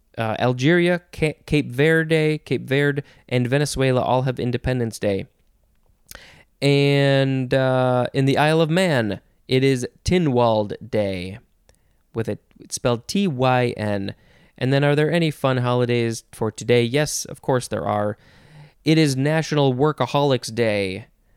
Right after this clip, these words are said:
because everybody had the day off here in the States, and now everybody's gotta go work.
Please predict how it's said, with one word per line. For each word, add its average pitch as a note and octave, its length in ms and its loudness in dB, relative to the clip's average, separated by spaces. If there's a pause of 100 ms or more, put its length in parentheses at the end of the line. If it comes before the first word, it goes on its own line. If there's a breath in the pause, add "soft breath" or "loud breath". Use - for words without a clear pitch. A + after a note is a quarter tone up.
(380 soft breath)
because C3 640 0 (140)
everybody C3+ 440 2
had C3+ 120 0
the B2 60 -10
day B2+ 180 2
off F3 300 -2
here D#3+ 160 0
in D#3+ 60 -2
the D#3+ 60 -4
States, E3 380 -2
and A#2+ 140 -2
now A#2+ 300 0
everybody's A#2 420 -2
gotta A#2 200 -2
go A#2 140 0
work. A2 380 -4